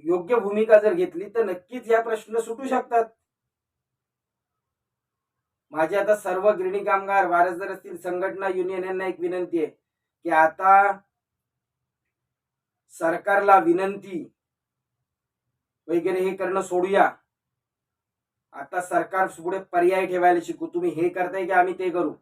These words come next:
तुम्ही हे करणार तर आम्ही ते करणार. ह्या जर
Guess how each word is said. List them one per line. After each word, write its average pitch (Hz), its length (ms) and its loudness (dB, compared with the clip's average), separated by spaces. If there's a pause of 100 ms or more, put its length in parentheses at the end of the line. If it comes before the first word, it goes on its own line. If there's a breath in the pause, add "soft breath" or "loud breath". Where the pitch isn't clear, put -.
(680)
तुम्ही 170 140 -2
हे 165 180 -2
करणार 185 480 0
तर 196 200 -2
आम्ही 175 240 -2
ते 190 120 -4
करणार. 170 340 -2 (1080)
ह्या 196 220 4
जर 240 180 0